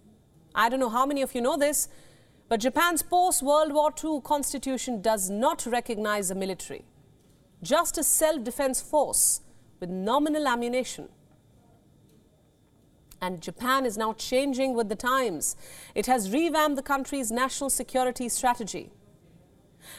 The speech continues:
The country is stockpiling spare parts, ammunition. Japan is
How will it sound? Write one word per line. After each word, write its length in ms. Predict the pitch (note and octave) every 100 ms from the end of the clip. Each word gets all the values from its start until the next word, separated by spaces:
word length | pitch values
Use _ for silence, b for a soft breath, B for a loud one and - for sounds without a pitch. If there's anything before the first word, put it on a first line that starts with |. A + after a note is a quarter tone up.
| -
The 60 |
country 340 | A#3 F4+ E4 F4+
is 180 | - -
stockpiling 720 | E4+ E4 - C#4 C4+ C4 C4
spare 320 | - B3+ B3
parts, 800 | - A#3+ F#3+ - - - - - - - -
ammunition. 640 | C4+ C#4+ B3+ G3+ - D#3 - _ - - - - _ _ _ _ B B B -
Japan 400 | B3+ E4 F4
is 120 | E4+